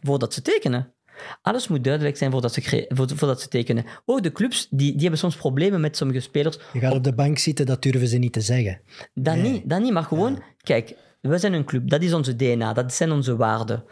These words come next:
Speaker 1: Wij willen, wij verwachten van jou dit, dit, dit en dit. Hard werk, discipline, bla, bla, bla. Al, al, al, alle waarden zo en goede attitudes. Wij willen heel graag dat je tekent, maar als je weet nu al dat je ons dat niet zal geven,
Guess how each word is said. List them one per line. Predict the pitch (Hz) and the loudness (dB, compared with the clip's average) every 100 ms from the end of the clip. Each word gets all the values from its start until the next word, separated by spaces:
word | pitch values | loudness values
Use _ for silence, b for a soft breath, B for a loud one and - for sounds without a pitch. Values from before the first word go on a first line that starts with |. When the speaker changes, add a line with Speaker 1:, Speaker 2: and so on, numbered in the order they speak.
| B B | B B
Speaker 1:
Wij | 135 156 | 0 0
willen, | 185 190 196 196 _ | 2 2 0 -6 _
wij | 143 | -2
verwachten | 160 160 175 147 | -2 -2 -2 0
van | 139 | 0
jou | 139 147 147 123 | 2 0 -2 0
dit, | 165 160 131 | -2 0 0
dit, | 139 131 | 2 2
dit | 131 131 | 0 0
en | 123 113 | 0 0
dit. | 143 - B B | -4 -14 B B
Hard | 117 107 | -2 -2
werk, | 107 117 120 - 113 | 0 0 0 -2 -2
discipline, | 113 - 104 123 117 117 113 110 | 0 0 -2 -2 0 0 0 -2
bla, | 117 117 | -2 -2
bla, | - | 0
bla. | - - - | -2 -4 -6
Al, | 135 | -4
al, | - 143 | -2 -2
al, | - 135 | 0 -2
alle | 143 127 | 0 0
waarden | 120 123 120 | 0 0 0
zo | 131 131 B - | -2 -4 B -2
en | 127 123 | 0 0
goede | 131 143 131 | -2 0 0
attitudes. | 123 120 - 117 - - - B B B B B B | -2 -2 -2 0 0 -2 -8 B B B B B B
Wij | - 135 135 | -4 0 2
willen | 233 220 | 2 0
heel | 220 226 | 2 2
graag | 196 196 | 2 0
dat | 170 151 | -2 -2
je | |
tekent, | 135 127 120 120 131 - | 0 0 2 -2 -2 -10
maar | - 127 | -2 0
als | 127 139 | 2 0
je | 139 | 0
weet | 139 285 - - | 2 0 -2 -2
nu | 139 196 | 0 2
al | 147 117 117 B B B | 0 -2 -6 B B B
dat | 123 - | -4 0
je | 135 | 0
ons | 139 131 - | 2 0 -2
dat | 120 - | -2 0
niet | 175 285 | 0 2
zal | - 143 | 0 0
geven, | 135 220 285 | 0 0 0